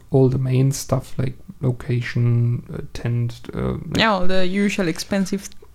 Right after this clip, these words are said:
Speaker 2: stuff.
Speaker 1: even cutleries and stuff like this is already, we have already. So it's in general,
Speaker 2: On the
Speaker 1: we are
Speaker 2: cake.
Speaker 1: Huh?
Speaker 2: Do we still have the cake tasting in, in
Speaker 1: I
Speaker 2: April?
Speaker 1: don't know. I hope.
Speaker 2: <laughs>
Speaker 1: But yeah, I don't know how long it takes with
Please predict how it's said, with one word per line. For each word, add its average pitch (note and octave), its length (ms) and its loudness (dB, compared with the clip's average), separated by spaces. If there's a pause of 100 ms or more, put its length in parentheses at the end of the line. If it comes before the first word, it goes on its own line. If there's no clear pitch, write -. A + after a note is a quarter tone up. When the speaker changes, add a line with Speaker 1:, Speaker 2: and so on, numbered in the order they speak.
(160)
Speaker 2:
stuff. - 260 4
Speaker 1:
even C3 140 2
cutleries A#2+ 600 2
and A2+ 300 -2
stuff - 240 -4
like A#2 120 -4
this A#2+ 120 2
is A#2 140 0
already, A#2 440 -2 (260)
we B2 140 -2
have B2 180 -2
already. B2+ 440 -4
So C#3 300 -6
it's - 260 -12
in C3+ 160 -6
general, B2 320 -2
Speaker 2:
On - 100 4
the B2+ 80 2 (240)
Speaker 1:
we - 140 -2
are A#4 60 -2
Speaker 2:
cake. - 240 -14 (640)
Speaker 1:
Huh? F#3+ 160 4 (320)
Speaker 2:
Do G3+ 100 2
we A3+ 80 -4
still C4+ 240 -6
have C#4 220 -4
the C4+ 100 0
cake C4 340 -4
tasting C4 580 0
in, A3+ 360 0 (360)
in G3 160 0
Speaker 1:
I G#3 120 -2
Speaker 2:
April? B3+ 140 0
Speaker 1:
don't A#3+ 240 4
know. C#4 440 2 (160)
I - 60 0
hope. A#3+ 400 4 (180)
Speaker 2:
<laughs> E4 320 2 (460)
Speaker 1:
But - 140 -10
yeah, E3+ 280 -4 (260)
I C#3+ 80 -4
don't C#3 140 0
know D3 60 -2
how D3 120 -2
long C3 160 -4
it B2+ 80 -4
takes - 340 -6
with - 220 0